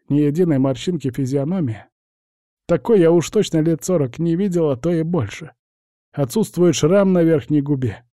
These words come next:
Ну да, он появился после драки в Национале. И случилось это. Отодвинув ошеломлённую Ангелину, я рванулся к столу, смахнул ворох бумаг,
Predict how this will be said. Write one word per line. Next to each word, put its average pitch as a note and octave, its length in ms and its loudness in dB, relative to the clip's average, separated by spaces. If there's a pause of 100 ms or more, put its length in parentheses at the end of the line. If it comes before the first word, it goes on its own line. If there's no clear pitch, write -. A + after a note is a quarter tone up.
(640)
Ну E3+ 220 -6
да, D3 260 -2
он B2 160 -2
появился D3 520 0
после D#3 360 -4
драки D3+ 380 -2
в C3+ 100 0
Национале. D3+ 800 -2 (720)
И D3+ 80 -4
случилось D#3 680 -4
это. A#2+ 320 -8 (1500)
Отодвинув B2 720 0
ошеломлённую C3 840 0
Ангелину, C#3 560 2
я D3 180 4
рванулся E3 580 2
к - 80 -8
столу, D#3+ 440 2
смахнул E3 580 2
ворох E3 440 2
бумаг, D#3 580 -2